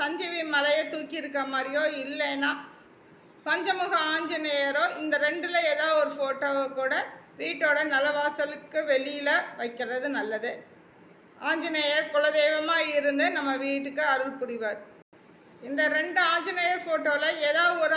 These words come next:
ஆஞ்சநேயர் ஃபோட்டோவை வச்சு நம்ம நிலவாசலுக்கு மேலே வச்சுட்டு ஊதுபத்தி, கற்பூரம், சாம்பிராணி ஏத்தணும். அதே மாதிரி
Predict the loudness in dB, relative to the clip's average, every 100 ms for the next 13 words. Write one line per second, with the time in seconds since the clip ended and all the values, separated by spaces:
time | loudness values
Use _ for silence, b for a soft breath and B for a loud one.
0 | 2 -2 -2 0 0 -2 -4 -2 0 2
1 | 2 0 -2 -4 -2 0 0 -2 -4 -16
2 | -10 0 2 2 0 0 -4 -4 -2 0
3 | 0 0 -2 -4 -8 -2 0 0 -2 -12
4 | -16 -10 -10 0 0 0 -2 -4 -6 -16
5 | -20 -20 -20 -20 -4 -2 -2 0 4 4
6 | 2 0 2 2 2 4 4 2 0 2
7 | 2 2 -2 -4 -6 -18 -8 -2 0 2
8 | 2 2 2